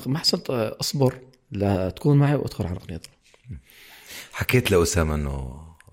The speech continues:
Speaker 1: إيه، حكيت له.
Speaker 2: رجع دمشق.
Speaker 1: إيه، حكيت له.
Speaker 2: وأخذنا دمشق وتحررت سوريا.
Speaker 1: إيه، كانت الفرحة كبيرة. و-،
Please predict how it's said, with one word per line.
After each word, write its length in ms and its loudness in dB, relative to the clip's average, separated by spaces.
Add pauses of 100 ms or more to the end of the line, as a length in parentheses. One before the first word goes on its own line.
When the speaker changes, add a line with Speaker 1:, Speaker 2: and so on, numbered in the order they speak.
Speaker 1:
إيه، 100 -2
حكيت 360 -8
له. 60 -2
Speaker 2:
رجع 280 0
دمشق. 600 -10 (220)
Speaker 1:
إيه، 160 -2
حكيت 320 -12
له. 200 -10 (100)
Speaker 2:
وأخذنا 420 -2
دمشق 580 -8 (540)
وتحررت 520 0
سوريا. 460 -8 (2500)
Speaker 1:
إيه، 240 0
كانت 380 -4
الفرحة 560 -4
كبيرة. 460 -4 (1000)
و-، 500 -8